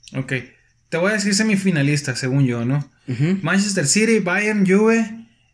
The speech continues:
Speaker 1: y posible, estoy entre Liverpool y una, una sorpresa de
Speaker 2: Un
Speaker 1: Conte.
Speaker 2: Inter, sí.
Speaker 1: Una sorpresa de Conte, me, me gustaría.
Speaker 2: Mi sorpresa para esta Champions podría ser el Chelsea, o sea, de que,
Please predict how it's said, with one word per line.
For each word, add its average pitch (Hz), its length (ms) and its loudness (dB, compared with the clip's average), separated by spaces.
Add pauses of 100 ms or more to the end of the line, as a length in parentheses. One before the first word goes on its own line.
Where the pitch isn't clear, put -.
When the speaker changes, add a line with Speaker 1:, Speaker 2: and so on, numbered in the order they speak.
(240)
Speaker 1:
y 151 480 0
posible, 180 920 0 (280)
estoy 143 400 -6
entre 143 800 -2
Liverpool 185 840 -2
y 123 520 -4
una, 143 480 -2
una 143 200 0
sorpresa 127 480 -4
de 139 100 -2
Speaker 2:
Un 127 40 -8
Speaker 1:
Conte. 135 160 2
Speaker 2:
Inter, 117 400 -2
sí. - 300 -6 (240)
Speaker 1:
Una 151 100 -6
sorpresa 123 400 -6
de 120 120 -8
Conte, 104 320 -10
me, 110 240 -6
me 135 120 -4
gustaría. 113 500 -6
Speaker 2:
Mi 190 140 6
sorpresa 190 760 0
para 185 180 -2
esta 170 240 -4
Champions 185 480 -2
podría 143 400 -2
ser 151 480 -4 (1300)
el 139 200 0
Chelsea, 131 500 -2
o - 20 -4
sea, 127 180 -2
de 123 140 -2
que, 117 340 -6